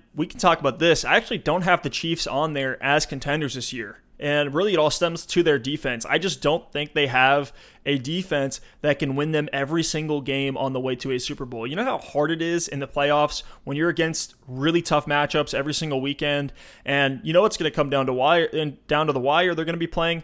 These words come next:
some of the best offenses in the N F L. Um, and I think they'll be able to keep up on the offensive side.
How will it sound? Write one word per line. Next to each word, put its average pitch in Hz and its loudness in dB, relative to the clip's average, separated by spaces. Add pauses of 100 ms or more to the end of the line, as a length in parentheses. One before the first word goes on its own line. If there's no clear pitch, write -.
(100)
some 175 -2
of 175 0
the 170 2
best 147 0 (100)
offenses 151 2
in 156 -6
the 175 -2
N 170 0
F 165 -2
L. 180 -2 (300)
Um, 147 2
and 156 -2
I 147 4
think 185 -2
they'll 165 4
be 151 2
able 139 2
to 120 -6
keep - -6
up 151 2
on 151 0
the 135 -4
offensive 190 0
side. 196 -2